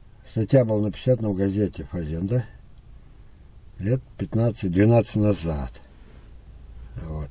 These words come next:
Моя уже статья, не вот та злосчастная, которую ещё лет десять или двадцать назад читал.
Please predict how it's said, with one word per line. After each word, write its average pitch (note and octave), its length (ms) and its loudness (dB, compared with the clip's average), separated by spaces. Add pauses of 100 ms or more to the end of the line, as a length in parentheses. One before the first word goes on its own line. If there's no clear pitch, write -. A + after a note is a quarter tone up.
Моя G2+ 300 6
уже D#2+ 160 -4
статья, D2 520 -8 (120)
не D#2 120 -8
вот E2 180 -8
та D3 260 6 (1080)
злосчастная, F2 720 0
которую F2 380 -2
ещё F#2+ 220 0
лет F2 200 0
десять F2 280 -4
или E2+ 120 -2
двадцать E2+ 280 -2
назад E2 300 -4
читал. - 380 -10